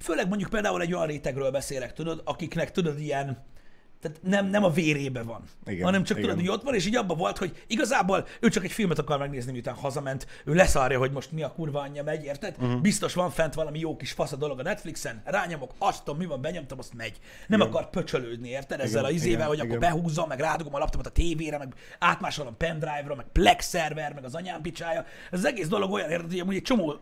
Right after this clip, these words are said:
Speaker 1: ö, mindenki ezt természetesnek veszi, valaki meg még ezt se tudja megcsinálni. Érted?
Speaker 2: Igen,
Speaker 1: Öm,
Speaker 2: abszolút.
Speaker 1: hát hány ember van még szerintetek, aki, ö, odaadja a külső merevelem ezt a havernak, hogy töltse meg filmmel minden második héten?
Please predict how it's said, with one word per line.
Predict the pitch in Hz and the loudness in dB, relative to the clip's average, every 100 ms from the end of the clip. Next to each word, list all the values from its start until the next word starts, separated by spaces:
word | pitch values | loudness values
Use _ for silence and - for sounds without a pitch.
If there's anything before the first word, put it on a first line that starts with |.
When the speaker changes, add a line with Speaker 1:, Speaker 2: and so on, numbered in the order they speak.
| - | -6
Speaker 1:
ö, | 147 | -4
mindenki | 170 180 147 | -2 -4 -6
ezt | 147 - | -6 0
természetesnek | 160 143 139 139 - 127 | 0 0 -8 -10 -12 -12
veszi, | 139 190 175 - | -8 -6 -6 -4
valaki | - 180 135 | 2 4 4
meg | 180 160 - - - - | -2 -4 -8 -20 -20 -6
még | 156 | -2
ezt | 165 - | 0 -2
se | |
tudja | 120 113 | -6 -12
megcsinálni. | 107 95 - 101 - - - - - | -12 -12 -14 -16 -18 -20 -20 -20 -12
Érted? | - 127 180 113 - | -4 0 0 -2 -8
Speaker 2:
Igen, | 117 101 | -4 -4
Speaker 1:
Öm, | 104 - 113 | -4 -4 4
Speaker 2:
abszolút. | 160 160 165 - - | 8 8 6 0 -10
Speaker 1:
hát | - 160 | -4 2
hány | 185 160 | 2 2
ember | 127 127 117 | -2 -4 -4
van | 117 | -6
még | 117 | -6
szerintetek, | - 117 110 120 123 | -4 -4 -2 -2 -2
aki, | 113 127 120 | -4 -6 -6
ö, | - 120 113 113 - - - _ - - - - | -6 -4 -4 -6 -10 -20 -20 _ -20 -20 -20 -8
odaadja | - 160 135 123 113 113 | 0 4 4 4 0 -4
a | - - | -6 -8
külső | - 113 - | -4 -4 -2
merevelem | 113 113 113 | -4 -4 -4
ezt | 113 - | -6 -8
a | |
havernak, | 113 120 113 107 110 | -4 -2 -2 -6 -8
hogy | - 104 | -10 -8
töltse | 117 101 - | -6 -6 -6
meg | 107 101 | -8 -6
filmmel | - - 110 110 101 101 - - - | 0 0 0 -12 -14 -16 -18 -20 -14
minden | 117 113 104 95 - - | -12 -12 -14 -18 -20 -12
második | 98 95 - - | -10 -8 -10 -8
héten? | - - - | -8 -8 -14